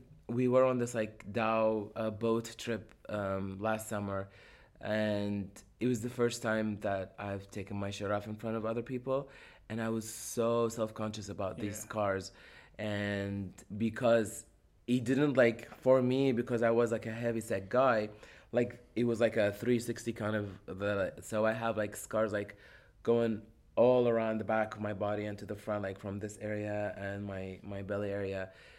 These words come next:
Speaker 1: And I was just so worried that people would be looking at me.
Speaker 2: Yeah.
Speaker 1: And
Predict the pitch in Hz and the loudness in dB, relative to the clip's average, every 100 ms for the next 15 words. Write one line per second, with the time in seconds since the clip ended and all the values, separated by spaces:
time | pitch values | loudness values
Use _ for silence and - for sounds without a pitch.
0 | - - - 113 104 101 - 120 113 107 | -20 -18 -6 -4 -2 -4 -4 -4 -4 -6
1 | 101 - - 117 113 110 110 104 104 95 | -8 -10 -8 -4 -2 -2 -2 -2 -2 -4
2 | - - 107 104 95 101 98 101 98 107 | -8 -10 -6 -6 -4 -4 -4 -6 -8 -6
3 | 127 156 - 117 101 - - - _ 110 | -6 -6 -10 -12 -14 -18 -20 -20 _ -4
4 | 110 110 107 107 107 98 | -2 0 2 2 0 -4